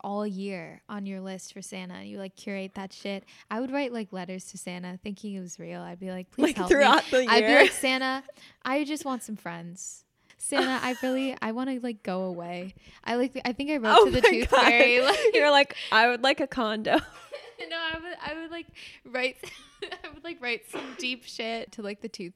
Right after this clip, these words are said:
Speaker 1: fairy
Speaker 2: Oh my
Speaker 1: and all
Speaker 2: God,
Speaker 1: these
Speaker 2: wait, would your
Speaker 1: people.
Speaker 2: parents read it, do you think?
Speaker 1: Well, they had to, and then they would write back and,
Speaker 2: Oh my
Speaker 1: like, what
Speaker 2: God,
Speaker 1: the
Speaker 2: so
Speaker 1: fuck
Speaker 2: you're
Speaker 1: to even say?
Speaker 2: That is really sad that your mom knew how sad you <laughs> were. I don't know. I mean, I kinda had friends, but,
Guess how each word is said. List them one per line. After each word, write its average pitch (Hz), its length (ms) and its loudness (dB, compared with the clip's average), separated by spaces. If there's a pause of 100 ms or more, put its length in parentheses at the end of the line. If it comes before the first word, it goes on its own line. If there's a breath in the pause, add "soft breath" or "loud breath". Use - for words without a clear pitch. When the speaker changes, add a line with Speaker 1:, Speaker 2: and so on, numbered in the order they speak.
Speaker 1:
fairy 190 360 -10
Speaker 2:
Oh 220 60 0
my 233 100 2
Speaker 1:
and 233 100 0
all 240 80 4
Speaker 2:
God, 220 80 2
Speaker 1:
these 208 60 -2
Speaker 2:
wait, 220 180 2
would 202 160 2
your 202 140 2
Speaker 1:
people. 190 120 -4
Speaker 2:
parents 190 380 -4
read 185 220 -6
it, 208 280 -2
do 240 120 -6
you 240 40 -4
think? 277 380 -4
Speaker 1:
Well, 254 100 -6
they 247 140 -4
had 226 240 -8
to, 277 140 -10
and 226 140 -6
then 214 100 -8
they 220 100 -8
would 202 140 -12
write 196 180 -8
back 202 340 -10
and, 185 280 -12
Speaker 2:
Oh 254 100 6
my 302 120 2
Speaker 1:
like, 311 140 -4
what 240 80 -6
Speaker 2:
God, 294 140 0
Speaker 1:
the 294 60 -6
Speaker 2:
so 302 100 4
Speaker 1:
fuck 262 80 6
Speaker 2:
you're 262 160 6
Speaker 1:
to 226 60 -6
even 202 180 -12
say? 208 520 -12
Speaker 2:
That 285 200 0
is 403 220 2
really 240 260 4
sad 220 320 0
that 214 140 0
your 220 100 0
mom 202 380 -2
knew 180 160 -2
how 226 200 -4
sad 190 440 -6
you 262 100 0
<laughs> 285 80 2
were. 269 80 -10 (140)
I 214 120 -18
don't 285 160 -6
know. 240 100 -4
I 214 180 -2
mean, 269 140 -2
I 254 140 -2
kinda 311 360 -8
had 330 240 -4
friends, 302 800 -4
but, 208 360 -2